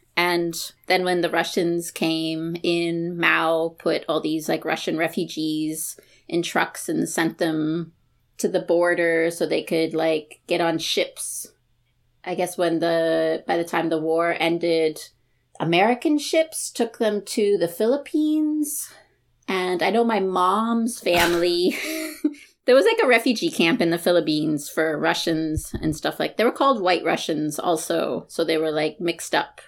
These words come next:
with everyone. Basically non, uh,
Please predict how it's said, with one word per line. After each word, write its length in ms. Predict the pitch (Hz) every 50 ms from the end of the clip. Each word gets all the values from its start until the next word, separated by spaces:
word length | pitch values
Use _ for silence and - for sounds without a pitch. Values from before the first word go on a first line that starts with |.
| - _
with 260 | - 151 156 151 - - - _ -
everyone. 720 | 165 - - 147 - - 104 - - - 87 180 170 - - - _ _ - - - _ _ _ _ - - - - - - - - -
Basically 520 | - 185 220 220 208 - 202 185 175 175
non, 540 | 160 160 165 175 170 170 165 165 160 165 165
uh, 760 | - - 160 160 160 156 156 156 156 151 156 156 156 -